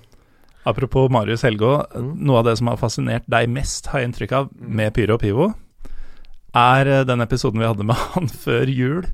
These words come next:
Speaker 2: Mm.
Speaker 1: i fjor, hvor, eh, han hadde vært på breddefotballhelg i, eh, i Frankrike.
Speaker 2: Fransk, eh, avlyst kamp i fransk trettende divisjon.
Speaker 1: Ja,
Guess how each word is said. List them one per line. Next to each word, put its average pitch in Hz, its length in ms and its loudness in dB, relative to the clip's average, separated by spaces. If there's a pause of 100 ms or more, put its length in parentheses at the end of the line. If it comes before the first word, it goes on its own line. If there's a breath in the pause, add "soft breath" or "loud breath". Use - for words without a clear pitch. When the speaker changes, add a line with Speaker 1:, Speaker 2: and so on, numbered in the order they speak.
(140)
Speaker 2:
Mm. 131 320 -4
Speaker 1:
i 135 120 2
fjor, 139 380 2
hvor, 147 260 4
eh, 135 160 6
han 123 120 2
hadde 120 160 2
vært 113 140 0
på 120 280 4
breddefotballhelg 104 1400 0
i, 107 340 0
eh, 104 260 0 (240)
i - 60 -2
Frankrike. 104 580 0 (180 soft breath)
Speaker 2:
Fransk, - 600 -4
eh, 151 80 -4 (100)
avlyst 107 560 4
kamp 110 340 -4
i 110 80 -8
fransk - 400 -6
trettende 113 360 -8
divisjon. 104 400 0
Speaker 1:
Ja, - 260 -20